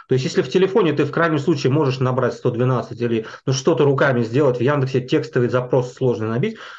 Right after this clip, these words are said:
то здесь ты должен с ней разговаривать. "Слушай, ну, пожалуйста, машинка, я вот щас хочу узнать,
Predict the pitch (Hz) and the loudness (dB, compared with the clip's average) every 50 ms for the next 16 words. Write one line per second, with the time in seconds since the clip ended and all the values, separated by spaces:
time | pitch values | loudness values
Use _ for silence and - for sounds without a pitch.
0 | - - 143 131 127 214 233 233 - 147 165 170 165 147 131 165 165 160 143 135 | -6 -2 0 0 2 0 -2 0 0 2 2 2 2 0 0 0 0 2 2 2
1 | 143 139 123 - - - 151 131 - 127 123 131 135 160 139 120 127 143 139 131 | 2 2 2 0 -2 -2 -2 -2 0 -2 -2 0 2 0 2 2 2 2 2 2
2 | 117 - - 113 110 127 127 - - 147 139 131 127 107 - - - - - _ | 0 0 -4 -4 -2 -2 -2 -2 0 0 0 0 0 -2 -4 -6 -12 -20 -14 _
3 | - 113 127 147 143 143 135 139 151 143 - - 143 131 131 - 147 139 123 117 | -2 0 2 4 4 4 2 2 0 0 0 0 -2 -2 0 0 0 0 0 0
4 | 131 139 147 143 135 | 0 0 0 0 -2